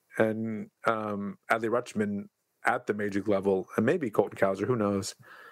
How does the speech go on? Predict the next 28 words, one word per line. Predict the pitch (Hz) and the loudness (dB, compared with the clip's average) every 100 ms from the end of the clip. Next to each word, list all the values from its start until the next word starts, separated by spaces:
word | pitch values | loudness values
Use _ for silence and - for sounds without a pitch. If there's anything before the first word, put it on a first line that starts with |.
| - _ - | -20 _ 0
Um, | - 120 | 0 2
the | 147 | 0
other | 226 | 0
guy | 202 190 | 0 0
who's | 175 160 | 0 0
not | 170 | 2
on | 185 226 | 2 2
there | 165 151 | 2 4
that | 143 | 2
I | 131 | 0
think | 156 | 0
people | 151 143 | 2 2
are | |
excited | 135 135 131 | 2 2 2
about | 123 117 110 | 2 0 0
is | 117 113 104 | -2 -2 0
Heston | 131 131 120 104 | -2 0 -6 0
Kjerstad, | 147 160 - 101 104 | 0 0 -4 -2 0
right? | - 107 | 0 0
Who's | 107 101 | 0 2
now, | 110 110 107 104 _ _ _ _ _ - | 2 4 0 -2 _ _ _ _ _ -2
or, | 101 98 92 | 0 0 0
uh, | 101 101 | 0 0
we | 98 117 | 0 0
wanna | 117 110 | 0 -4
see | 110 | -2
him | 104 135 | 0 -2
play. | 127 101 98 95 | -2 -2 -2 -6